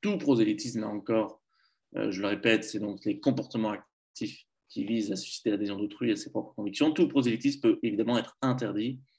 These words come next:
dans cet espace, euh, social, euh, privé. Donc, pour faire simple, dans cet espace social privé du travail, la manifestation d'une appartenance religieuse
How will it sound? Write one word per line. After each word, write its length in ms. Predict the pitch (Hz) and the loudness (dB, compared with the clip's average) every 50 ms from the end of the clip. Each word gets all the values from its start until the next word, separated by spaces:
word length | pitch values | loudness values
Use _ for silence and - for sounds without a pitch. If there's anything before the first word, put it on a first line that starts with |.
| _ _ _ - - _ _ _ _ _ _ | _ _ _ -20 -20 _ _ _ _ _ _
dans 160 | - 117 117 | 0 0 2
cet 220 | 120 - 120 - 104 | 2 0 0 -2 -2
espace, 500 | 98 - - - 113 107 107 - - - | -4 -6 -2 -2 -2 -2 -2 -4 -6 -4
euh, 260 | 104 104 - - - 127 | -4 -4 -2 -4 -6 -8
social, 600 | - - - - - - 110 113 113 113 - - _ _ _ _ _ _ _ _ _ _ - | -10 -10 -10 -8 -2 0 0 0 0 -2 -6 -10 _ _ _ _ _ _ _ _ _ _ -8
euh, 460 | - 110 110 107 104 104 104 104 101 98 - - - - | -4 -4 -2 -2 -4 -4 -6 -6 -6 -8 -10 -12 -14 -16
privé. 500 | - - 127 120 104 104 95 - - - _ _ - - - - - - _ _ _ _ _ _ _ - | -10 -4 -2 0 0 0 -2 -2 -4 -12 _ _ -20 -20 -20 -20 -20 -20 _ _ _ _ _ _ _ 4
Donc, 220 | 139 143 131 131 | 6 6 6 6
pour 120 | 143 139 | 2 2
faire 180 | 135 151 139 127 | 6 4 4 4
simple, 420 | - - 175 175 175 170 - 147 | 4 4 4 4 4 2 2 0
dans 140 | 117 123 123 | 2 2 0
cet 180 | 123 - 120 117 | 0 0 0 0
espace 320 | 117 110 - 120 113 - - | 0 0 0 -2 -2 0 -4
social 320 | 110 104 - 113 104 - | -6 -4 -2 -2 -2 -2
privé 320 | - - - 98 98 101 | -4 -10 -10 -2 0 0
du 120 | 98 95 95 | 0 0 -2
travail, 500 | - - 98 101 107 113 120 131 135 131 | -4 -4 0 4 6 6 6 6 6 6
la 100 | 120 107 | 4 4
manifestation 760 | 110 117 120 120 117 120 120 117 - 117 110 - - 131 120 | 4 4 2 2 2 0 -4 -4 -4 -6 -6 -4 -4 -4 -2
d'une 180 | 113 107 104 | -2 -2 -4
appartenance 420 | 104 101 107 101 - 110 107 - _ | -4 -4 -6 -8 -8 -12 -14 -10 _
religieuse 400 | 113 104 101 104 110 107 - - | -4 -2 0 0 0 0 0 -4